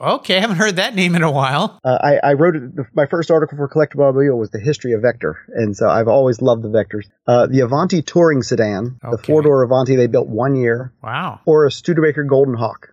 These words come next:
Speaker 1: Okay. You got some very interesting tastes here going on, my friend. Studebaker Golden Hawk. There you go. I, well, I think if I was gonna pick one, that's the car I'd pick for you. But
Speaker 2: Oh.
Speaker 1: you get to pick. But I, I love that. Yeah.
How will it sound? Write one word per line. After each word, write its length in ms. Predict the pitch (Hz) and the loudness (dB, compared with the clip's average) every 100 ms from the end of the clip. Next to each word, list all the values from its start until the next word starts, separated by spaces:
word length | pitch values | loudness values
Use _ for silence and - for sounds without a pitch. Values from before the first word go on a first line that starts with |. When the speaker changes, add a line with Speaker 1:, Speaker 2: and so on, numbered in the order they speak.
| _ | _
Speaker 1:
Okay. 720 | 165 190 247 - 208 175 147 | -2 -2 -2 -4 -2 0 0
You 280 | 139 - 240 | -2 -6 -6
got 160 | 403 392 | -4 -4
some 280 | - 165 123 | -2 -2 -2
very 380 | 208 330 277 151 | -2 0 -2 -2
interesting 720 | 214 277 - 214 - 170 135 | -4 -6 -6 -8 -6 -8 -8
tastes 500 | - - 311 254 - | -10 -8 -8 -6 -8
here 300 | - 143 120 | -6 -6 -6
going 360 | 131 123 113 | -6 -6 -8
on, 220 | 110 107 104 | -8 -10 -10
my 160 | 104 | -14
friend. 540 | 101 - 110 113 143 - | -14 -12 -8 -8 -10 -14
Studebaker 760 | - - 208 269 208 190 - 123 | -18 -12 -10 -8 -4 -4 -4 -8
Golden 540 | - 139 165 226 156 | -8 -4 -4 -2 -4
Hawk. 320 | 131 120 113 | -2 -4 -4
There 120 | 151 | -6
you 160 | 180 208 | -4 -4
go. 320 | 131 110 113 | -6 -6 -6
I, 200 | - 156 - - | -6 -8 -10 -14
well, 140 | 139 | -6
I 120 | 147 | -6
think 180 | 151 247 | -4 -4
if 60 | 170 | -2
I 80 | 226 | -2
was 100 | 180 | -2
gonna 160 | 156 | -6
pick 240 | 127 165 - | -4 -6 -4
one, 180 | 147 | -8
that's 220 | 135 185 - | -6 -6 -8
the 80 | |
car 200 | 135 139 | -6 -4
I'd 120 | 120 113 | -4 -6
pick 180 | 135 | -12
for 160 | - 120 | -10 -12
you. 300 | 107 104 131 - _ _ _ | -10 -12 -14 -18 _ _ _
But 240 | 160 139 - | -4 -4 -10
Speaker 2:
Oh. 140 | 113 101 _ | -12 -12 _
Speaker 1:
you 280 | 147 196 302 | -6 -2 -2
get 260 | 220 147 - | -2 -4 -4
to 100 | 113 | -10
pick. 320 | 135 107 104 | -10 -10 -8
But 160 | 147 | -6
I, 180 | - 160 | -4 -6
I 120 | 160 156 | -6 -4
love 260 | 180 202 | -4 -4
that. 320 | 143 104 - | -6 -6 -8
Yeah. 220 | 147 113 | -10 -10